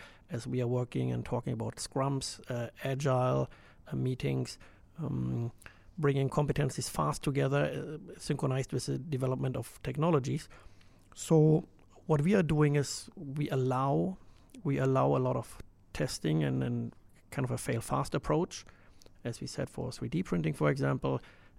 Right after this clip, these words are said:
um, it's, it's quite affordable at the moment, but give op-, uh, people the, the room to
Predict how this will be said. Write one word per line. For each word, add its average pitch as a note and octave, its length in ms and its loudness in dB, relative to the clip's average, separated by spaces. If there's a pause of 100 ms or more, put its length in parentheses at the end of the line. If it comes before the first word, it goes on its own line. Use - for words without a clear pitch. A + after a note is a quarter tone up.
um, - 260 -8
it's, - 220 -14
it's - 180 -16
quite - 240 -2
affordable E3 460 4
at C#3 100 2
the C#3+ 80 6
moment, C#3 460 4 (240)
but C3 120 -2
give E3 180 0 (180)
op-, D#3 180 0 (180)
uh, C#3 200 -2
people D#3 320 0
the, C3 260 2
the A#2+ 220 0
room C#3 560 6 (400)
to - 100 -4